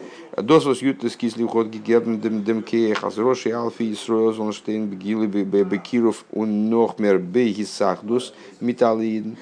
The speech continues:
То, что мы сказали, Ютес Кислив, а, положил начало такому периоду существования народа, когда великие Израиля, они не просто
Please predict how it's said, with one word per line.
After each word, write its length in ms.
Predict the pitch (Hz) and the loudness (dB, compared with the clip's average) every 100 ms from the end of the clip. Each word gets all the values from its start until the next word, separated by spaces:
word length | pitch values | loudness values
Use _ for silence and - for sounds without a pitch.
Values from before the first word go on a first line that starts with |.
| - - 131 | -14 -6 0
То, 100 | 127 | 2
что 160 | 120 | 2
мы 120 | 117 104 | 0 0
сказали, 640 | 113 110 110 101 98 98 - - - - | 2 2 6 6 4 2 -8 -20 -14 0
Ютес 400 | 120 117 101 - | 0 0 -6 -6
Кислив, 400 | 104 92 85 80 - - _ _ _ - | -6 -4 -6 -6 -10 -20 _ _ _ -8
а, 500 | 87 85 85 85 - - - - | -4 -2 -2 -2 -6 -10 -12 0
положил 380 | 101 98 107 | 4 4 4
начало 520 | 98 90 85 110 98 87 | 2 0 0 2 4 2
такому 340 | 85 101 92 | -2 -2 -4
периоду 420 | 95 104 98 87 | -2 0 0 -2
существования 460 | - 92 104 98 92 | -8 -2 2 2 2
народа, 460 | 98 120 170 135 | 0 2 2 2
когда 300 | 123 92 101 | -2 -4 -2
великие 580 | 92 101 107 87 82 85 | 0 0 -2 -4 -4 -2
Израиля, 560 | 92 123 156 143 131 - 92 | 0 0 2 2 0 -2 -4
они 420 | 92 101 101 92 - - - | -4 -2 -4 -4 -10 -16 -10
не 140 | 95 101 | -6 0
просто 580 | 147 - 127 117 107 | 0 4 4 6 2